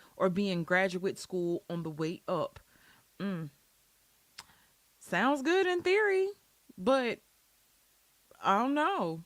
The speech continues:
Like, <laughs> uh, yeah, it sounds good in theory. I, I, you know, um, yeah, that sounds great. I think that that's a good point. At twenty-two, it is old enough to have a good job, an engineering degree,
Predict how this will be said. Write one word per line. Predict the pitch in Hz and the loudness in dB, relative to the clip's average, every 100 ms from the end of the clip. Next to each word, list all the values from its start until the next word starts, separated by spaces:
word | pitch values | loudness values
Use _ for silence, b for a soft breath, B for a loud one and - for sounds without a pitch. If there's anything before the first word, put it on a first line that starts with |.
| - | -8
Like, | 208 226 226 214 202 190 - - - - | 0 2 2 0 -2 -6 -12 -14 -8 0
<laughs> | 240 - 262 - 247 - 214 - 180 - 190 - 202 - 208 - _ b b b b b b - | 0 2 -2 -2 -8 -4 -8 -6 -10 -10 -14 -12 -16 -14 -18 -20 _ b b b b b b 0
uh, | 226 226 220 208 196 185 175 185 - | 2 4 2 0 -2 -4 -6 -10 -10
yeah, | 233 277 294 | -4 0 0
it | 285 | -2
sounds | - 294 320 269 | -2 -2 -2 -4
good | 269 285 | -2 -2
in | 269 | -2
theory. | 262 269 311 247 | -4 -4 -2 -2
I, | 233 - 202 | -2 -2 -2
I, | - | -4
you | 208 254 | -4 -2
know, | 214 202 - - | -2 -4 -8 -6
um, | 180 180 170 170 170 - _ _ _ _ _ - 151 | -6 -4 -6 -8 -12 -16 _ _ _ _ _ -12 -2
yeah, | 226 262 - | 0 0 -4
that | 156 175 | -6 -4
sounds | 262 277 302 | 0 -2 -2
great. | 240 262 302 - | 0 0 0 0
I | 180 | -2
think | - 220 226 - | 0 -4 -6 -4
that | 170 160 180 - 165 | -2 0 0 -4 -6
that's | 160 - | -6 -6
a | 175 | -6
good | 214 214 | -6 -4
point. | 269 269 151 b b b | -6 -6 -10 b b b
At | 180 - | -4 -2
twenty-two, | 214 233 240 269 277 269 | -4 -2 -2 -4 -4 -2
it | 196 | 0
is | 220 302 311 | 0 -2 -4
old | - 202 185 | -2 -2 -2
enough | 180 170 | -6 -6
to | 202 | -6
have | 214 185 | -4 -4
a | 180 | -4
good | 170 165 | -6 -4
job, | 170 165 165 | -4 -2 -4
an | 151 | -6
engineering | 175 165 170 170 165 | -8 -6 -8 -8 -10
degree, | 156 170 160 | -10 -8 -8